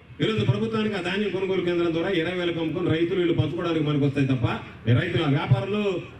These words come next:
ఎమ్మెల్యేలు పంచుకోవడానికి పనికొస్తాయి తప్ప రైతులకు పనికొచ్చేటువంటి పరిస్థితి ఉండదు. అదేవిధంగా ఈరోజు పెద్దలు చెప్పినట్టుగా పదిహేడు మెడికల్ కాలేజీలు, ఎవరు తెలియదు చాలా మందికి పదిహేడు మెడికల్ కాలేజీ. పదిహేడు మెడికల్ కాలేజీ అంటే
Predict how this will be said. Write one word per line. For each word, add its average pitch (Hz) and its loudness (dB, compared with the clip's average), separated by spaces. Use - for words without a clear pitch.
ఎమ్మెల్యేలు 202 2
పంచుకోవడానికి 180 0
పనికొస్తాయి 160 2
తప్ప 135 2
రైతులకు 165 2
పనికొచ్చేటువంటి 135 2
పరిస్థితి 110 0
ఉండదు. 120 4
అదేవిధంగా 247 0
ఈరోజు 233 0
పెద్దలు 233 0
చెప్పినట్టుగా 233 -2
పదిహేడు 185 -2
మెడికల్ 180 -2
కాలేజీలు, 151 0
ఎవరు 202 0
తెలియదు - 4
చాలా 156 2
మందికి 156 0
పదిహేడు 143 2
మెడికల్ 147 0
కాలేజీ. 127 2
పదిహేడు 139 4
మెడికల్ 143 2
కాలేజీ 170 0
అంటే 226 0